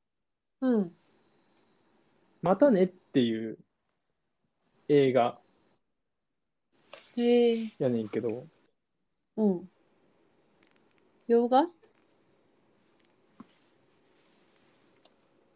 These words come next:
Speaker 1: またね。映画。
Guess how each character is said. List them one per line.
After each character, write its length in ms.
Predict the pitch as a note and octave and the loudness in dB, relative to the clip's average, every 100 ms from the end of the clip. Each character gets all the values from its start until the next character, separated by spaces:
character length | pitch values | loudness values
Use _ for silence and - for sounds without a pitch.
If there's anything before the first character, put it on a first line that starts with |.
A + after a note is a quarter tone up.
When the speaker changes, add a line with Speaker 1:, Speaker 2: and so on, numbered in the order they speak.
| _ _ _ _ | _ _ _ _
Speaker 1:
ま 160 | A3+ G#3 - | -14 -14 -12
た 240 | A#3 A3 | -10 -8
ね。 260 | G#3 F#3 G3 _ _ _ _ _ _ _ - | -8 -8 -12 _ _ _ _ _ _ _ -12
映 500 | F#3+ F3+ F3+ F3+ F#3 | -10 -10 -12 -14 -12
画。 160 | - | -12